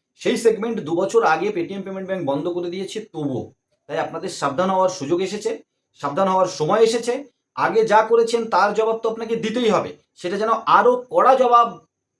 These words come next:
আরও কড়া রেজাল্ট না হয়, সেটার জন্য এখন থেকেই ফিনান্সিয়াল ট্রানজ্যাকশনগুলো as a customer বা as a bank সিএসপি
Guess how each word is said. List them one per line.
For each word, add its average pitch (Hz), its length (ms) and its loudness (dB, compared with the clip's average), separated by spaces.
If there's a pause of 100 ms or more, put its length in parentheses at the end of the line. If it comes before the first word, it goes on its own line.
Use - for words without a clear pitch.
(400)
আরও 220 300 4
কড়া 226 300 6
রেজাল্ট 247 320 6
না 190 220 4
হয়, 180 280 4
সেটার 196 300 -4
জন্য 214 300 -4
এখন 220 300 0
থেকেই 165 280 0 (320)
ফিনান্সিয়াল 214 460 0
ট্রানজ্যাকশনগুলো 208 800 -2 (140)
as 160 140 0
a 208 120 -2
customer 214 440 0
বা 180 220 -2
as 175 200 -2
a 247 120 -6
bank 196 120 0
সিএসপি - 480 -8